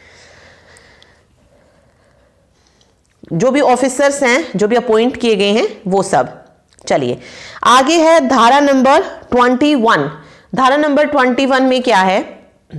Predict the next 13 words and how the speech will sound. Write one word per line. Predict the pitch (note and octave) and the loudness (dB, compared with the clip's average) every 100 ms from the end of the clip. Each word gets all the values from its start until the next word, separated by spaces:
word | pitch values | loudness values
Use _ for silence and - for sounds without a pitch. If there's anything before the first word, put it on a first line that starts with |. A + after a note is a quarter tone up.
| - _ _ _ _ _ - | -18 _ _ _ _ _ -10
धारा | E3+ G3+ B3 | 0 2 2
नंबर | C#4+ C#4+ | 0 0
ट्वेंटी | D4 C4+ B3 C4+ | 0 0 0 0
वन | C4 | 0
में | B3+ | 0
है | D4 | 0
लोक | C4+ A#3 C4+ C#4 | 0 2 2 0
सेवक। | C#4+ B3+ F#3+ C#3 - B2+ - _ _ _ _ _ _ _ _ _ _ _ _ _ _ _ _ _ - - - - - | -2 0 0 0 -2 -12 -18 _ _ _ _ _ _ _ _ _ _ _ _ _ _ _ _ _ -20 -20 -20 -8 0
लोक | A3+ D4+ D#4+ | 2 2 0
सेवक | - B3 F3 - | 0 2 2 0
यानी | A3+ B3+ | 0 0
कि | C4 C#4 | 0 0
जो | C4+ | 2